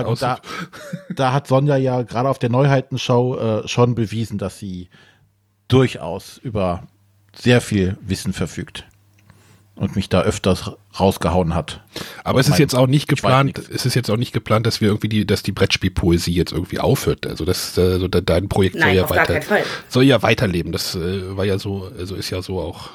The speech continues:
Speaker 2: Du sollst uns
Speaker 1: Genau.
Speaker 2: halt nur so ein bisschen verstärken.
Speaker 3: Genau, und ich sehe das auch nur als Ergänzung zu meinem schriftlichen Buch.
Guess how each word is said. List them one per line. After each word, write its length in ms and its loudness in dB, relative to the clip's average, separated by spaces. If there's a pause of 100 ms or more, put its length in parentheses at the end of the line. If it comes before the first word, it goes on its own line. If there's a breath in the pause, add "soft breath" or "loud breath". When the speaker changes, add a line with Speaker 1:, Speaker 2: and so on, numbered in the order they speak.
(1160 loud breath)
Speaker 2:
Du 80 0
sollst 220 4
uns 80 4
Speaker 1:
Genau. 100 2
Speaker 2:
halt 80 -4
nur 120 -2
so 40 -2
ein 80 -4
bisschen 220 -12
verstärken. 480 -12 (720)
Speaker 3:
Genau, 220 2
und 100 -4
ich 140 -2
sehe 120 2
das 200 -4
auch 180 -4
nur 140 2
als 160 0
Ergänzung 460 -4
zu 120 -10
meinem 240 -6
schriftlichen 460 -14
Buch. 60 -20